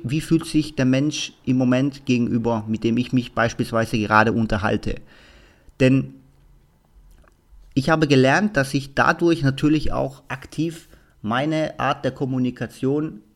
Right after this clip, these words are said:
nach diesen Gefühlen richten kann und das muss ich tun, um mit meiner Kommunikation zu dem Ziel zu kommen, das ich in dem Moment verfolge. Und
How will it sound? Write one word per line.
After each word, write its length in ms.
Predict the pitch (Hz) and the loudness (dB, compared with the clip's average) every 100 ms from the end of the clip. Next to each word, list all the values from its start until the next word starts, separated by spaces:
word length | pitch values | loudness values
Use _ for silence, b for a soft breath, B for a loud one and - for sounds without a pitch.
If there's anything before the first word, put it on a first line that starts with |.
| _ _ _ | _ _ _
nach 220 | 117 127 - | -8 -8 -6
diesen 380 | 165 143 135 | -8 -6 -6
Gefühlen 400 | 123 - 143 120 | -6 -2 0 0
richten 380 | 113 185 - 175 | -2 -6 -6 -10
kann 220 | - 175 | -6 -4
und 120 | 185 127 | -2 -4
das 180 | 131 | -4
muss 240 | 131 180 - | -4 -4 -4
ich 160 | - | -8
tun, 380 | - 180 196 196 B B B B | -8 -8 -8 -10 B B B B
um 240 | 170 180 147 | 0 0 -4
mit 160 | 135 | -2
meiner 260 | 131 151 147 | -2 0 -4
Kommunikation 1000 | - 143 139 139 139 131 - 131 147 147 B B B B B | -4 -2 -2 -2 -4 -4 0 2 2 -2 B B B B B
zu 340 | - 147 135 - | -2 0 0 0
dem 200 | 131 117 | 0 0
Ziel 260 | - 139 131 | 0 0 0
zu 120 | - | -4
kommen, 300 | - 170 175 | -2 -2 0
das 160 | 147 139 | -2 -4
ich 120 | 135 | -4
in 120 | 117 | -2
dem 140 | 123 | -2
Moment 300 | 120 120 113 | 0 0 -2
verfolge. 600 | - 110 151 196 196 196 196 B B - | -4 -4 0 0 0 -2 -4 B B 0
Und 320 | 131 127 | 2 0